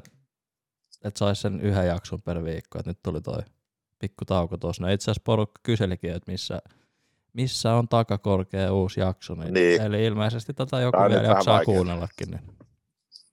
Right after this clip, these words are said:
Speaker 2: Joo, ihan hyvä.
Speaker 1: Joo, niin koitetaan, koitetaan saada joka viikko jotain.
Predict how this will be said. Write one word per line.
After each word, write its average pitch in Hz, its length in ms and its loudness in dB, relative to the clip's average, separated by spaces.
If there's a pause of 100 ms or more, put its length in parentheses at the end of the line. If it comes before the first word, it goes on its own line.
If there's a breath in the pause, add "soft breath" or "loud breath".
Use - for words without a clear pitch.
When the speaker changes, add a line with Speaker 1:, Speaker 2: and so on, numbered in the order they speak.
Speaker 2:
Joo, 101 220 0
ihan 90 240 -8
hyvä. 85 180 -12 (260)
Speaker 1:
Joo, 101 260 -4 (140)
niin 117 80 -8
koitetaan, 123 420 0 (520)
koitetaan 120 340 -2
saada 107 260 -2 (920)
joka 110 240 -4
viikko 95 300 -4
jotain. - 460 -8